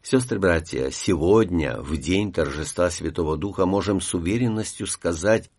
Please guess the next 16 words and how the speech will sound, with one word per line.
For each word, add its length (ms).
что 280
только 560
исполненный 1300
Духом 420
Святым 420
христианин 760
может 460
одержать 800
победу 560
над 260
миром, 600
над 160
своей 240
плотью, 760
над 220
дьяволом. 800